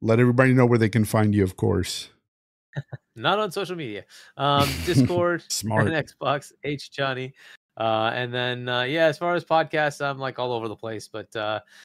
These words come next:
Speaker 2: the next one will be tomorrow with Boom on Double Barrel Gaming, and, uh, that'll be seven P M U S Eastern Time. Check that out.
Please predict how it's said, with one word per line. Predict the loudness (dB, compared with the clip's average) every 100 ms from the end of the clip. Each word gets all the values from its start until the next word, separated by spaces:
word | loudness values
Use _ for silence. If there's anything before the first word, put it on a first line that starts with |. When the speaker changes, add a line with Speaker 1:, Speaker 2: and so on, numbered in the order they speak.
| _
Speaker 2:
the | -4
next | -2 -2
one | -4 -4
will |
be | -4 -6
tomorrow | -2 2 2 2 2
with | -2 -6
Boom | -6 -4 -4 -8 -12 -20 -20 _
on | -6 -4
Double | -4 -4 -2
Barrel | -2 -2
Gaming, | -4 -6 -6 -8 -10 -14
and, | -12 -10 -12 -10
uh, | -10 -8 -8
that'll | -8 -10
be |
seven | -12 -14 -14
P | -14 -12
M | -12 -14 -18 -20
U | -14 -14
S | -16
Eastern | -20 -18
Time. | -14 -12 -12 -16 _ -20 _ _
Check | -12 -10 -6
that | -4
out. | -4 -8